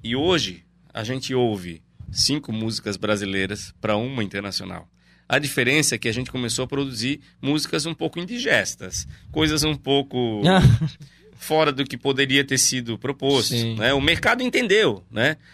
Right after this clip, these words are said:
Speaker 1: Porque como o mercado das gravadoras ele foi se destruindo, também, por
Speaker 2: Uhum.
Speaker 1: outro lado, foi se reconstruindo outras possibilidades de ser extremamente de massa, com um monte de merda, né?
Speaker 2: Sim.
Speaker 1: Vendida a um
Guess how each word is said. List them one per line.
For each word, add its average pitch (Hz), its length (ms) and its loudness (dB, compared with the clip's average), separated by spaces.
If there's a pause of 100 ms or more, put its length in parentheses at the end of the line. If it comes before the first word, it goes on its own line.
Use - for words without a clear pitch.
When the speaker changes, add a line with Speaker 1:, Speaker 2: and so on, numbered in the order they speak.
(140)
Speaker 1:
Porque 131 240 -4
como 190 220 -4
o 214 40 -10
mercado 156 400 -2
das 127 240 -2
gravadoras 123 600 0
ele 120 180 -6
foi 139 240 -2
se 139 100 -2
destruindo, 123 800 -2 (340)
também, 156 320 0
por 165 120 -4
Speaker 2:
Uhum. 170 60 0
Speaker 1:
outro 165 180 -4
lado, 156 260 0
foi 170 180 -4
se 165 160 0
reconstruindo 165 720 -4
outras 180 240 -8
possibilidades 127 680 -4
de 117 60 -8
ser - 160 -6
extremamente 131 680 -6
de 120 120 -10
massa, 120 540 -2 (320)
com - 100 -14
um - 20 -8
monte 131 220 -4
de 170 80 -4
merda, 104 600 -4 (580)
né? 120 240 -2 (240)
Speaker 2:
Sim. 131 180 2
Speaker 1:
Vendida 120 440 2 (240)
a 113 120 2
um 113 180 -2